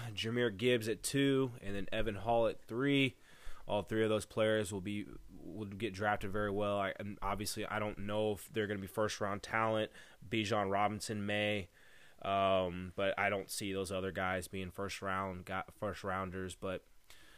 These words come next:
um, those were the guys I liked from this weekend. Wide receivers, number one, Quentin Johnson. It's a lot of guys, a lot of guys aren't high on him anymore, and I don't know why. He's, he's, I, he reminds me of Larry Fitzgerald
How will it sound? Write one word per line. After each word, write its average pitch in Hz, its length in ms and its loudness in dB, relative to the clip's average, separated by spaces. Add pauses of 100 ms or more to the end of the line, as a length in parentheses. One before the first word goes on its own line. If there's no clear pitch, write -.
(300)
um, 95 600 0
those 117 180 6
were 117 80 0
the 104 80 -2
guys 101 260 4
I 98 60 0
liked 92 300 -2
from 92 160 -6
this - 160 -8
weekend. 92 500 -8 (140)
Wide 120 260 4
receivers, 139 720 4
number 113 200 2
one, 120 360 4
Quentin 113 320 0
Johnson. 113 720 0
It's - 140 -10
a - 20 -4
lot 277 160 2
of 233 40 -2
guys, 247 320 6
a 208 40 0
lot 370 160 2
of 494 80 -4
guys 440 260 6
aren't 330 220 4
high 233 240 8
on 156 160 10
him 120 180 4
anymore, 95 400 -2
and 107 100 2
I 185 40 6
don't 277 160 4
know 294 80 6
why. 139 560 6 (540)
He's, 254 520 2 (640)
he's, - 560 0 (200)
I, 233 140 4
he 349 100 4 (140)
reminds 440 240 6
me 403 80 6
of 415 120 6
Larry 277 220 10
Fitzgerald 151 840 4